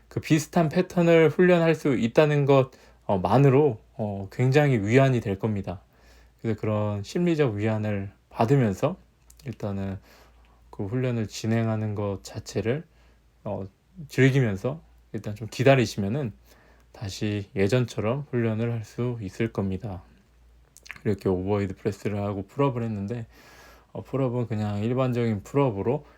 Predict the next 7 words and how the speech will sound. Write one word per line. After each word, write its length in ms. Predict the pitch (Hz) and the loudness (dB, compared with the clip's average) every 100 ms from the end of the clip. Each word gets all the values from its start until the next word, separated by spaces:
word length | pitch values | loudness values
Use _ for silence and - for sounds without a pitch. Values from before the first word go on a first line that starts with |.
| _ | _
사 260 | - - 117 | -20 -4 -2
세트 380 | 107 127 - 113 | 0 0 0 -2
정도 440 | 104 92 110 156 - | -2 -2 -2 -4 -8
진행을 460 | - 104 98 101 | -10 -6 -4 -4
했습니다. 480 | 120 - 131 107 92 | -4 0 0 0 -6
제가 300 | - 110 104 | -2 -2 -2
풀업은 600 | - 190 180 143 165 117 | 2 4 4 4 2 -2